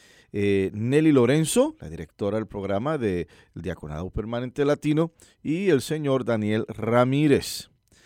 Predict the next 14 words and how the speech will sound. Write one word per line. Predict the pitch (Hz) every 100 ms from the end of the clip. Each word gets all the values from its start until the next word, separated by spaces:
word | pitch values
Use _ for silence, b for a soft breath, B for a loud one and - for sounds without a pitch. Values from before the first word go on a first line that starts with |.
| b b -
Y | 127
para | - 123 120
liderazgo | 120 123 120 127 185 214 196
catequético | - 175 202 185 - 135 - 117 135 156
nos | 131
podemos | - 98 113
comunicar | 139 120 110 104 110 101
con | 101 95
Aura | - 117 143 160 165 -
Martínez, | - 117 131 135 131 - 120 107 82 76 -
Aura | - 110 127 139 139 139
Martínez. | - 110 107 107 101 - 98 78 67 - B B B
Así | - - 170
que, | - 160